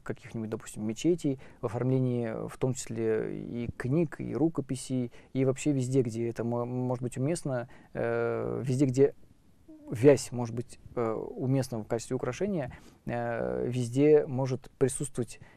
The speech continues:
элемент этого буквенного символизма. Как говорится, э, всё, что пишут, пишут не просто так. Как говорится, это всегда есть какой-то смысл, как, э, понятный для всех, так и понятный для, э, в некоторой степени, наверно, искушённых, э,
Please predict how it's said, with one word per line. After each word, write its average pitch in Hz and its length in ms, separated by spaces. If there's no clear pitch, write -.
элемент 127 340
этого 131 160
буквенного 123 340
символизма. 117 460
Как 120 120
говорится, 120 420
э, 123 600
всё, - 180
что - 160
пишут, 151 360
пишут 135 340
не 123 80
просто - 320
так. - 280
Как 113 100
говорится, - 340
это 135 100
всегда 117 280
есть 131 120
какой-то 117 440
смысл, 131 480
как, - 300
э, 113 1160
понятный 127 460
для 127 160
всех, 180 340
так - 260
и 120 200
понятный 123 440
для, 120 300
э, 117 240
в 117 80
некоторой 131 260
степени, 123 300
наверно, 117 360
искушённых, 131 720
э, 113 680